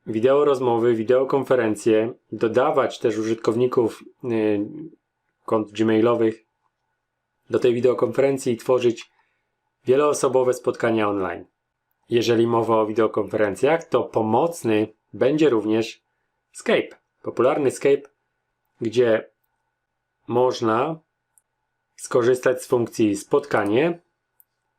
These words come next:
wygenerować specjalny link,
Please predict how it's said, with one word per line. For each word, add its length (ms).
wygenerować 920
specjalny 920
link, 320